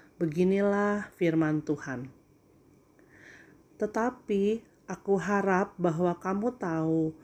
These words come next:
bahwa bukan kami yang tidak tahan uji. Kami berdoa kepada Allah agar kamu jangan berbuat jahat, bukan supaya kami ternyata tahan uji, melainkan supaya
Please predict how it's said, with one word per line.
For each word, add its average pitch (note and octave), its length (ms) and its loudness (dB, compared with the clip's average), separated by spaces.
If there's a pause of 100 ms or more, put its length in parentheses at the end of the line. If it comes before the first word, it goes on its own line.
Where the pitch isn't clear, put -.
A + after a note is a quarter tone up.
(260)
bahwa F#3 320 2
bukan F3+ 400 -2
kami G3 480 0
yang E3+ 160 0
tidak D#3 400 -4
tahan D#3 320 -4
uji. D#3 640 -2 (640)
Kami F3 480 0
berdoa D#3+ 720 0
kepada D3 480 -6
Allah D3+ 560 -4 (480)
agar E3 400 0
kamu E3+ 560 0
jangan D#3+ 400 0
berbuat D#3+ 480 -2
jahat, E3 480 -4 (560)
bukan F3 320 -2
supaya E3 400 -2
kami E3 560 -2
ternyata D#3+ 480 -4
tahan D#3 480 -6
uji, F3+ 480 0 (560)
melainkan D#3 880 0
supaya D3+ 480 -6